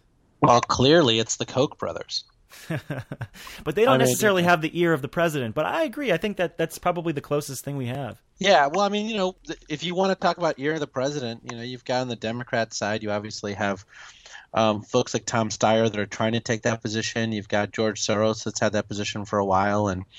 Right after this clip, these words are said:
Speaker 1: you know, others that are, I mean, uh, I
Speaker 2: Maybe
Speaker 1: was
Speaker 2: John
Speaker 1: talking about
Speaker 2: Podesta.
Speaker 1: But John Podesta doesn't have money, so you can't, you can't, uh, so he's not, he's not gonna buy his love there. But I think, but, and then those brothers, I keep forgetting their name of the sugar,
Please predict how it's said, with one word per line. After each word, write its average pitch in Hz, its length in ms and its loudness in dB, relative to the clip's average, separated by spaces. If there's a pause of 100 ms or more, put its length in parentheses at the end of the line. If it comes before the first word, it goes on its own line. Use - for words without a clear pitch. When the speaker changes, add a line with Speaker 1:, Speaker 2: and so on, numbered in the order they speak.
(480)
Speaker 1:
you 147 80 2
know, 110 180 4
others 110 460 0
that 104 120 2
are, 98 220 2
I 107 40 -8
mean, 117 240 0
uh, 127 140 2 (280)
I - 60 2
Speaker 2:
Maybe 135 100 4
Speaker 1:
was 135 80 4
Speaker 2:
John 143 220 4
Speaker 1:
talking 143 120 -4
about 135 140 -2
Speaker 2:
Podesta. 139 380 -4 (280)
Speaker 1:
But - 100 -2
John 208 220 2
Podesta 214 340 0
doesn't 180 240 0
have 165 160 2
money, 135 400 -4 (320)
so - 180 -2
you 123 160 -2
can't, 135 340 -2 (220)
you 123 120 -6
can't, 147 420 0
uh, 120 300 2 (100)
so - 160 -4
he's 151 240 -2
not, 143 320 2
he's 139 220 -2
not 139 200 2
gonna 123 200 -4
buy 123 240 4
his 110 240 -2
love 113 340 2
there. 98 240 -2 (460)
But 131 100 6
I 139 80 6
think, 165 300 0
but, 147 280 4
and 143 160 0
then 147 120 0
those 139 180 -4
brothers, 135 520 2
I 117 120 -2
keep - 380 -12
forgetting 117 340 -2
their 110 80 -4
name 107 300 -4
of 101 240 -6
the 107 120 -6
sugar, 110 460 -4